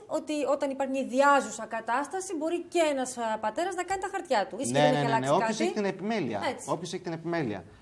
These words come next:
Speaker 2: Και θα βγει, ε, και πάλι, όπως έχει το, ε, τονίσει ο Υπουργός, ότι θα,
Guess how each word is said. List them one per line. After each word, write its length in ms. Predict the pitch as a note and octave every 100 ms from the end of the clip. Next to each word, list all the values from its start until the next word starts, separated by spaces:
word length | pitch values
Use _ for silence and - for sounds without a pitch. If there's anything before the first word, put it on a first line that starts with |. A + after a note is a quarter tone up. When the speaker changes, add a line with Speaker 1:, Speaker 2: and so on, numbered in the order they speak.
| - _ _ _
Speaker 2:
Και 160 | F3 E3
θα 180 | E3
βγει, 360 | C3 F#3 G#3 -
ε, 280 | C#3 C3+ C3
και 200 | B2+ C3+
πάλι, 340 | - D#3+ F#3+ F#3
όπως 240 | - D3+
έχει 160 | D#3 C#3+
το, 120 | A#2+
ε, 200 | A#2+ A#2
τονίσει 480 | A2+ A#2+ B2+ C3 B2
ο 480 | A2+ G#2+ G#2 G2+ G2+
Υπουργός, 420 | G#2 A#2 D3 F#3
ότι 260 | F3+ D#3+ D3+
θα, 440 | C#3 C3 B2+ B2